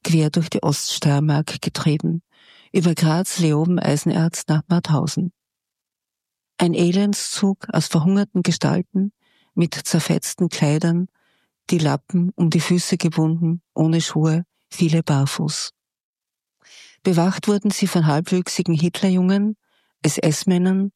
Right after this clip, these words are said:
Volkssturmmännern, Polizei und Gendarmerie. Alle vier Tage bekamen sie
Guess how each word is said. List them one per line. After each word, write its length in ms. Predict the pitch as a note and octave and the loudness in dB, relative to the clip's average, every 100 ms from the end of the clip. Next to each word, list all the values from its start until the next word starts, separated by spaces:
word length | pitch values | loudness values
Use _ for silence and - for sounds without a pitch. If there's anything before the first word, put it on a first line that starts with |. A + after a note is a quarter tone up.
| _ _ _ - | _ _ _ -10
Volkssturmmännern, 1200 | - D#3+ - - - F3+ F3+ E3+ E3+ F3+ F#3+ G3+ _ _ _ _ - | -2 -2 -2 -4 0 2 2 2 2 2 0 -2 _ _ _ _ -2
Polizei 520 | F3 E3 - D3+ C#3 | 2 2 0 0 2
und 160 | D3+ | 0
Gendarmerie. 720 | - D3+ D#3 E3 D#3 D3 C#3+ E3 _ _ _ _ _ _ _ _ _ - - - | 0 2 2 2 2 2 0 -6 _ _ _ _ _ _ _ _ _ -20 -20 -8
Alle 220 | - F3 F#3+ | 0 2 2
vier 240 | - G#3+ | 0 0
Tage 320 | E3+ E3 F#3 | 2 2 2
bekamen 500 | F3+ F3 E3+ E3 F3 | 0 0 2 2 2
sie 320 | F3 - F3 | 0 0 0